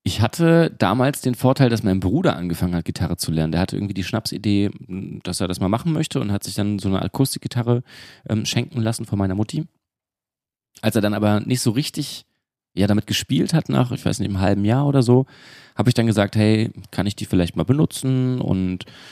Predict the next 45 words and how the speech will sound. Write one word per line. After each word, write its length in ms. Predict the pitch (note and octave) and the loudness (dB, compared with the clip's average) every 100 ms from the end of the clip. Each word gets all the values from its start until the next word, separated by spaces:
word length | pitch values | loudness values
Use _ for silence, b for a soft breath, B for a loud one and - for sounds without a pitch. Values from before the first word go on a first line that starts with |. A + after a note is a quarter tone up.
| B B | B B
dann 100 | F#2 | 2
hat 80 | F2+ | 4
er 60 | F#2 | 4
mir 60 | |
das 120 | F2+ G2 | 2 4
erlaubt 360 | G2+ C#3+ - | 2 2 2
und 100 | G#2 | 0
ich 80 | G2 | 0
hab 100 | G#2+ | 0
dann, 360 | G2+ G2 G2+ - - | 0 0 -2 -6 -8
ähm, 220 | - - | -8 -2
so 120 | G2+ | -2
ein 80 | G2 | 0
paar 340 | F#2 F#2 F#2+ | 0 0 0
einfache 400 | F#2+ G#2+ F#2+ F2 | 0 0 0 -2
Songs 340 | - G2 F#2 - | -2 -2 -2 -4
und 140 | F2 | -2
einfache 340 | F2+ G2 F2 - | -2 0 -2 -2
Akkorde 360 | - G2 F#2+ | 0 2 4
mir 100 | F2 | 2
irgendwie 260 | F2+ E2 F#2 | 0 -2 -2
selbst 260 | E2+ - - | -2 -4 -8
beigebracht 500 | - F2 - - D#2+ | -8 -6 -8 -8 -6
und 140 | D#2+ | -4
hab 100 | D#2 | 0
aber 220 | F2 F2 | 2 2
auch 80 | F2+ | 0
schon 140 | - | 0
gemerkt, 300 | F#2 F2+ F2 E2+ | 0 0 0 -4
dass 100 | - | -8
es 100 | F2+ | -6
nicht 160 | F#2+ | -6
so 80 | F#2 | -4
richtig, 380 | F2+ - - - b b b b | -6 -6 -10 -12 b b b b
ja, 160 | E2+ E2 | -2 -2
was 140 | D#2+ | -4
bringt, 400 | - F#2 C3 - | -2 0 0 0
weil, 280 | E2 E2+ F2 b b b b b | 2 0 -2 b b b b b
ne, 100 | F2 | -8
ich 140 | E2 - | -4 0
war 60 | |
damals 280 | E2 E2+ E2+ | 2 2 2
sechzehn 360 | F2 G2 - G#2+ | -2 -2 -2 0
Jahre 280 | F#2 F2+ - | 0 0 -2
alt 320 | E2+ - | -2 -4